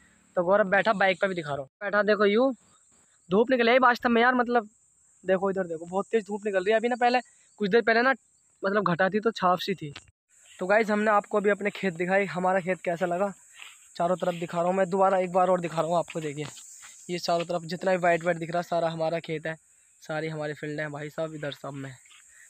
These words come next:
मतलब सारे नहीं है भाई, इतने बड़े ज़मींदार ना है हम, बहुत ऐसी है मतलब normal ठीक ठाक है, फिर भी जैसा भी है। तो इसमें ईख की खेती हमने दिखाई। धूप है ना कुछ ज़्यादा तेज़ होगी ना, तो हमारा ना मन नहीं लग रहा यार यहाँ पे अब,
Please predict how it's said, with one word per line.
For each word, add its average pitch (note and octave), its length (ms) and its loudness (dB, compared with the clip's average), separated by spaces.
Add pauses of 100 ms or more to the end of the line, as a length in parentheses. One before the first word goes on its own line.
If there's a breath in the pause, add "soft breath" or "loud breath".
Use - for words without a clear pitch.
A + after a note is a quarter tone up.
मतलब F3 140 -4
सारे F3+ 300 4
नहीं F3+ 100 0
है E3+ 80 0
भाई, G3 180 4
इतने F#3 280 -2
बड़े F3 220 -2
ज़मींदार F3 380 -2
ना E3+ 180 0
है F#3 80 0
हम, F3 240 -4
बहुत D#3 220 -6 (460 loud breath)
ऐसी F3+ 240 2
है G#3 100 4
मतलब A3 260 0
normal G3+ 320 2
ठीक G3 260 0
ठाक G3+ 220 2
है, G3 80 0
फिर F#3 140 -4
भी G3 100 0
जैसा F3+ 280 0
भी G3+ 120 0
है। A#3+ 100 2 (960 soft breath)
तो F3+ 220 -2 (180)
इसमें F3+ 240 -4
ईख F#3+ 200 0
की G3 80 -6
खेती F3+ 260 0
हमने G3 180 0
दिखाई। F#3 320 0 (1000)
धूप F#3 260 4
है A#3+ 60 4
ना C4+ 60 4
कुछ C4+ 120 2
ज़्यादा A#3 220 6
तेज़ A3+ 220 4
होगी G3 200 4
ना, A#3 120 4
तो A#3+ 120 2
हमारा G#3 260 4
ना A#3 80 4
मन A3 160 4
नहीं G#3+ 140 4
लग F#3+ 100 4
रहा F3+ 120 4
यार G3 140 4
यहाँ G3+ 140 2
पे G3+ 100 2
अब, G3 180 2